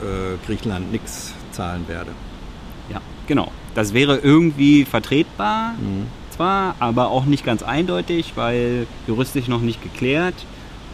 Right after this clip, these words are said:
Speaker 2: Und
Speaker 1: Mhm.
Speaker 2: aber, aber, aber. Gut.
Speaker 1: Sagt der
Speaker 2: Äh.
Speaker 1: wissenschaftliche Dienst.
Speaker 2: Ja.
Speaker 1: Das Außenministerium dagegen hält das für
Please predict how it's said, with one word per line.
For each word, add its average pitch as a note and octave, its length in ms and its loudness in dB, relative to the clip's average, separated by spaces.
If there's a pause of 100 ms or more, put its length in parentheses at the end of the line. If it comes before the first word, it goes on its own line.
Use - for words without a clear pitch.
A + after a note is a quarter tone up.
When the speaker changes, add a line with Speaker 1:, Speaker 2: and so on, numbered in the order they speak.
Speaker 2:
Und B2+ 140 2
Speaker 1:
Mhm. - 60 -4
Speaker 2:
aber, B2+ 320 4
aber, F#2 360 2
aber. E3+ 400 2 (1700)
Gut. - 420 6 (460)
Speaker 1:
Sagt C3 260 0
der C#3 100 2
Speaker 2:
Äh. - 20 -2
Speaker 1:
wissenschaftliche G#2+ 680 -2
Dienst. D3 380 4 (300)
Speaker 2:
Ja. G#2+ 140 0 (160)
Speaker 1:
Das A2+ 180 -2
Außenministerium A2+ 800 0
dagegen G2+ 400 0
hält G#2 300 -2
das D#2+ 200 -4
für D#2+ 340 -6